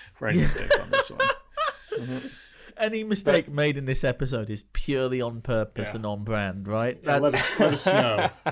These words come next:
Speaker 2: <laughs>
Speaker 1: It's an Easter egg.
Speaker 2: Let,
Speaker 1: Cute
Speaker 2: let us know
Speaker 1: listeners.
Speaker 2: by, uh, tweeting any complaints to at Third Degree Entertainment on Tri-, uh, on Twitter,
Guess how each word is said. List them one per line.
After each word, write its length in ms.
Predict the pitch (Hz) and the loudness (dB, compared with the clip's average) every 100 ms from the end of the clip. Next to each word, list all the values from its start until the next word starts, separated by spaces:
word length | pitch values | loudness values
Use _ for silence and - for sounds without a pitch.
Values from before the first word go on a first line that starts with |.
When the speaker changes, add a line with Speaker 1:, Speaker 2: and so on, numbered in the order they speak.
| - - - | -6 -12 -12
Speaker 2:
<laughs> 0 | _ _ - | _ _ -4
Speaker 1:
It's 180 | 156 - | -2 0
an 100 | 147 | 2
Easter 320 | 170 - 139 | 2 2 2
egg. 280 | 117 107 - - - | 2 0 -6 -20 -2
Speaker 2:
Let, 180 | 165 - | 2 2
Speaker 1:
Cute 180 | - 131 | 2 2
Speaker 2:
let 100 | 226 | 4
us 160 | 247 240 | 4 2
know 220 | 226 185 | 2 4
Speaker 1:
listeners. 280 | 131 113 - - - | 4 0 -4 -18 -12
Speaker 2:
by, 480 | 131 165 151 147 143 | 0 4 6 6 4
uh, 280 | 143 143 135 | 4 4 2
tweeting 460 | - 214 - 202 - | -2 -2 -4 -6 -6
any 200 | 196 208 | -6 -6
complaints 640 | 190 175 196 160 95 - | -2 2 4 2 -4 -14
to 300 | - 131 123 - | -6 -4 -2 -2
at 200 | 180 - | -4 -2
Third 400 | - 190 196 190 | -2 2 0 0
Degree 300 | 156 165 170 | 0 2 2
Entertainment 800 | 156 170 - 170 165 131 127 151 | 0 -6 -4 -4 -4 -6 -4 -2
on 140 | 127 | -2
Tri-, 220 | - 262 | 2 2
uh, 380 | 147 254 - 147 147 | 4 2 2 0 2
on 160 | 151 | 0
Twitter, 520 | 147 165 151 - - | 2 2 2 -2 -6